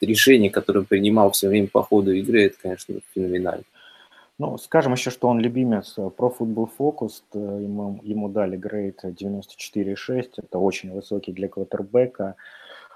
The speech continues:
Speaker 2: А, да, у него очень крутая рука, у него прям мячик, э,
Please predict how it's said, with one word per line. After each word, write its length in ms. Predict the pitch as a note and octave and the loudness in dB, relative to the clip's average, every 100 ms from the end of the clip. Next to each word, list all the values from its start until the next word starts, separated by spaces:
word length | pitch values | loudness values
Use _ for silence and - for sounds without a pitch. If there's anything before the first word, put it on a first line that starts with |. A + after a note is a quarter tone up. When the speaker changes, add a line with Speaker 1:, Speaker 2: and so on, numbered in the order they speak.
| - | -4
Speaker 2:
А, 440 | G2+ F#2+ F#2 F#2+ F#2+ | 2 4 4 4 2
да, 240 | G2 A2 | 6 8
у 80 | G2+ | 8
него 140 | A#2 A#2 | 6 4
очень 360 | C#3+ C3+ A2 | 4 4 0
крутая 540 | A2 G#2+ B2 A2 G#2 G#2 | 0 2 8 8 10 8
рука, 440 | G#2+ - D3+ C#3+ | 4 4 6 8
у 80 | G#2+ | 6
него 160 | G#2 G2 | 4 0
прям 300 | G2+ F#2+ G2 | 0 0 0
мячик, 320 | G#2 G2 | -2 -4
э, 60 | - | -6